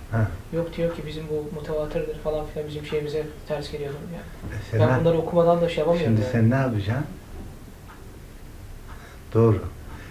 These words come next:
Speaker 1: Bir Hanefi kız kaçırsa gidip bir imam bulur, iki de şahit nikahı yapar. Velinin iznine ihtiyaç yok. Ama hadis-i şerifte "La nikaha illa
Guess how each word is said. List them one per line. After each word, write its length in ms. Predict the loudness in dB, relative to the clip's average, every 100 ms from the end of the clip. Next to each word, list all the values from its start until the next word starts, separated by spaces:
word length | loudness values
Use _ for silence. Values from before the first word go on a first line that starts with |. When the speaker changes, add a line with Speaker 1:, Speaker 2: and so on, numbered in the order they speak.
| -6 0
Speaker 1:
Bir 140 | 4
Hanefi 520 | 6 6 4 2 -2
kız 220 | -2 -6
kaçırsa 600 | -4 -6 -6 -8 -6 -6 -6 -12 -14 -16 -16 -16 -16 -16 -16 -16 -14 -14 -14 -14 -14 -14 -6
gidip 280 | -2 -2 0
bir 100 | 4
imam 340 | 6 6 6 2
bulur, 280 | -2 -8
iki 220 | -6 -4 -2
de 100 | -2
şahit 400 | -2 -2 -2 -2
nikahı 360 | 0 0 0
yapar. 300 | 0 -2 -4 -2
Velinin 320 | -2 0 0 0
iznine 320 | 0 0 -2
ihtiyaç 440 | -2 -4 -4 -4
yok. 100 | -6 -6 -10 -16 -16 -16 -16 -16 -16 -16 -16 -16 -16 -16 -16 -16 -16 -16 -16 -14 -14 -14 -16 -16 -8 0
Ama 220 | 2 4
hadis-i 300 | 2 2 0
şerifte 480 | 0 0 -2 -2 -4 -6 -14 -14 -16 -16 -16 -14 -8 2
"La 200 | 4 6
nikaha 520 | 4 2 -2 -2 0
illa 460 | 4 4 4 0